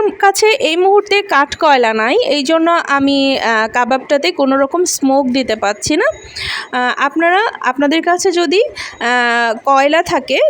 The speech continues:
তাহলে আপনারা স্মোক দিয়ে নেবেন। এই বটি কাবাবগুলো যে কোনো রকমের নান, পরোটা, রুটি বা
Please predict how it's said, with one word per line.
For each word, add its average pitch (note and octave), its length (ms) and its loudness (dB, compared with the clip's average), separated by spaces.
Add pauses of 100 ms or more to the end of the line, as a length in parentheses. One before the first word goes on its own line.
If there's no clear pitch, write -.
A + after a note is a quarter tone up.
তাহলে D#4 320 0
আপনারা C4+ 400 0 (120)
স্মোক D4 440 0
দিয়ে A#3 200 0
নেবেন। G#3+ 320 -2 (560)
এই E4+ 200 4
বটি D4 280 2
কাবাবগুলো G#4 640 2 (140)
যে D#4 180 0
কোনো F4 240 0
রকমের E4 580 0
নান, C4+ 520 2
পরোটা, B3+ 580 0 (140)
রুটি C#4+ 600 0 (400)
বা D4+ 240 4